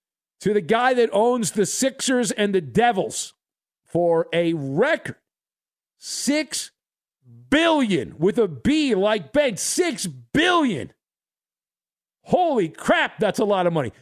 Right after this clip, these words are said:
Now, Harris, as mentioned, he owns an N B A team, partially owns an N B A team, partially owns an N H L team. He's in his la-, late fifties at this point,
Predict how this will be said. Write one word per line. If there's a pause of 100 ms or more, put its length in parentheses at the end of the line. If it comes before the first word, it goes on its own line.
Now,
Harris, (380)
as
mentioned,
he
owns
an
N
B
A
team,
partially
owns
an
N
B
A
team,
partially
owns (440)
an
N
H
L
team.
He's
in
his
la-, (160)
late
fifties
at
this
point,